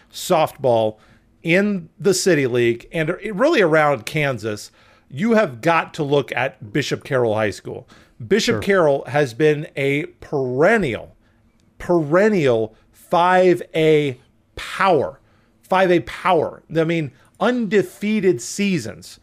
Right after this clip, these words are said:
Speaker 1: for, you know, for, for Coach Harshberger and, and the, and the coach before him. And I think the coach that sh-, was, was a female coach. I don't remember her name. And she retired because of,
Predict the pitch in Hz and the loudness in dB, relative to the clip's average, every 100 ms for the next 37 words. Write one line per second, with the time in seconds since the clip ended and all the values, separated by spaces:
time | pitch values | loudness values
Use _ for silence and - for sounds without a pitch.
0 | _ _ - 208 180 165 156 143 143 - | _ _ -4 -4 -2 0 2 2 0 -2
1 | 165 - 175 180 175 165 160 - 127 104 | -2 -2 -2 0 0 2 0 0 -8 -4
2 | 135 196 208 180 175 - - - 190 240 | -2 0 0 -2 -2 -4 -20 -6 -2 0
3 | 247 - 220 214 - 202 196 202 175 190 | -2 2 2 0 -2 -2 2 2 2 2
4 | 196 190 - - 180 185 170 196 202 - | -2 -4 -12 -6 0 2 0 -4 -6 0
5 | 202 190 - 190 180 156 117 - 165 160 | 2 2 -8 -10 -10 -10 -10 -12 -6 -6
6 | 143 151 135 143 190 202 196 156 190 175 | -6 -14 -10 -6 -4 0 0 2 0 0
7 | 156 175 180 165 170 165 170 170 151 - | -2 0 0 0 0 0 -2 -2 -8 -16
8 | _ 120 - 208 180 - 175 170 156 - | _ -12 -6 -4 -4 0 2 2 0 -4
9 | 170 160 131 - 156 135 | 0 0 -2 -8 -2 -2